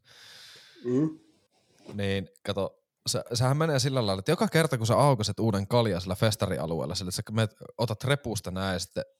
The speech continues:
Speaker 2: sihautat sytkärillä tosta noin pullo auki ja sen jälkeen kun sä nostat
Speaker 1: Mm.
Speaker 2: sen sieltä repusta,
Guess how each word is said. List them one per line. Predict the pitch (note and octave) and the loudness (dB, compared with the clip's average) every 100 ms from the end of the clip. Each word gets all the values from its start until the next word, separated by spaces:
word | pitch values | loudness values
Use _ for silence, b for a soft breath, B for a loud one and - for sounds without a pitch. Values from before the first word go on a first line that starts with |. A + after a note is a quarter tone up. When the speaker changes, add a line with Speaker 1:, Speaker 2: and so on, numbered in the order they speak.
| - | -6
Speaker 2:
sihautat | - A#2 A2+ G#2 E2+ | 2 4 4 2 -2
sytkärillä | - G#2+ - F#2 D#2+ D2 - _ _ _ | -2 -4 -2 -4 -4 -12 -16 _ _ _
tosta | B2 G#3 A2 | 2 2 0
noin | F#2 F#2 F#2 - _ _ _ | -2 -2 -2 -6 _ _ _
pullo | A2+ G#2+ G2+ F2 | -2 2 2 2
auki | F#2+ F2+ F2+ | 2 0 -4
ja | E2+ | -6
sen | - A#2+ | -2 0
jälkeen | C3 A#2+ | 0 -2
kun | G2+ | -4
sä | G#2 | 0
nostat | B2+ B2 G#2+ | 2 2 0
Speaker 1:
Mm. | |
Speaker 2:
sen | G2 | -2
sieltä | F#2+ F#2+ | -6 -6
repusta, | G2 B2 C3 A2+ - | -6 -4 -4 -4 -6